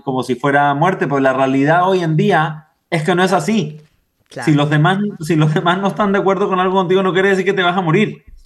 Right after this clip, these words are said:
Speaker 1: It's
Speaker 2: Claro.
Speaker 1: okay. No todo el mundo
Speaker 2: It's
Speaker 1: tiene que
Speaker 2: okay.
Speaker 1: celebrarme. Yo tengo que
Speaker 2: Cien por ciento.
Speaker 1: celebrarme.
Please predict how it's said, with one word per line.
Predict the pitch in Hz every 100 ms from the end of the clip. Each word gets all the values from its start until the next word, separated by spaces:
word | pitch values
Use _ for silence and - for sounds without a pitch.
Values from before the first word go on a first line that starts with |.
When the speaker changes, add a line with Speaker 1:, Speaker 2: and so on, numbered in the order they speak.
| _
Speaker 1:
It's | 180 156
Speaker 2:
Claro. | 196 403
Speaker 1:
okay. | 403 392 151 139
No | 196
todo | 240
el | 233
mundo | 220
Speaker 2:
It's | 202
Speaker 1:
tiene | 208
que | 208
Speaker 2:
okay. | 208
Speaker 1:
celebrarme. | 196 175 214 220 151 - - - -
Yo | 240
tengo | 277 180
que | 156
Speaker 2:
Cien |
por | 139
ciento. | 131
Speaker 1:
celebrarme. | - 123 117 110